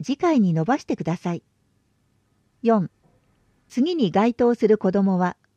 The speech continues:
原則として接種を受けられません。熱があったり下痢をしている。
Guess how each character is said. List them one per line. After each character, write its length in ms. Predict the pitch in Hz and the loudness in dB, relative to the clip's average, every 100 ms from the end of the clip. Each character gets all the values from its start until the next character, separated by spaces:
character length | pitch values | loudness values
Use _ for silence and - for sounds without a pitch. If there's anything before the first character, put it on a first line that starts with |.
| - | 0
原 180 | 214 254 | 2 2
則 240 | 269 - | -2 -4
と 140 | 220 | -4
し 60 | 220 | -2
て 140 | 196 | -4
接 320 | 202 339 339 - | -2 -2 -4 -2
種 100 | 202 | 0
を 100 | 151 | 0
受 160 | - | 0
け 0 | |
ら 100 | 226 | 0
れ 120 | 220 202 | 2 0
ま 120 | 196 | -2
せ 200 | - 185 | -2 -4
ん。 120 | 151 _ _ _ _ _ _ _ _ _ _ _ _ _ | -6 _ _ _ _ _ _ _ _ _ _ _ _ _
熱 280 | 202 208 349 | 0 0 -2
が 180 | 285 233 | 2 0
あ 20 | |
っ 80 | - | 0
た 180 | - | -4
り 180 | 180 156 - | -4 -6 -6
下 160 | 175 185 | -2 0
痢 160 | 254 | 2
を 80 | 226 | 0
し 120 | - | -2
て 120 | 196 | -4
い 100 | 175 | -2
る。 180 | 170 151 | -4 -8